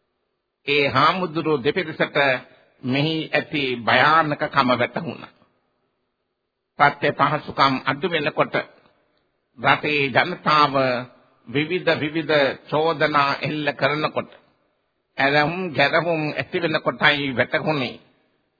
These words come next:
තමන් වහන්සේලාගේ මේ නොසන්සුන්තාවේ බලවත්කම. සියලු දෙනා වහන්සේලාම එකමුතු වුණා, සමගි වුණා. බුදුරජාණන් වහන්සේ කරා වැඩම කළා.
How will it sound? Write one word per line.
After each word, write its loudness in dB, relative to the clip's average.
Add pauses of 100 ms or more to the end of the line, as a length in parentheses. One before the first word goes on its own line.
(260)
තමන් 2
වහන්සේලාගේ 0 (580)
මේ 0
නොසන්සුන්තාවේ 0
බලවත්කම. 0 (1200)
සියලු 2
දෙනා 2
වහන්සේලාම 0
එකමුතු -4
වුණා, 2
සමගි -4
වුණා. -6 (1040)
බුදුරජාණන් 2
වහන්සේ 0
කරා 2
වැඩම 0
කළා. -2